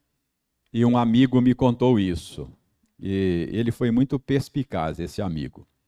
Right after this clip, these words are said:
Ele, ele disse que é, ah, um colega de faculdade, é, nessa época,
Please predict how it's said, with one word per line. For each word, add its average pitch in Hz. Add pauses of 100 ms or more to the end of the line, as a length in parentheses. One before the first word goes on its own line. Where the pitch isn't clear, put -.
(640)
Ele, 104
ele 107
disse 101
que 104
é, 92 (880)
ah, 92
um 95
colega 104
de 104
faculdade, 151 (920)
é, 98 (1300)
nessa 113
época, 110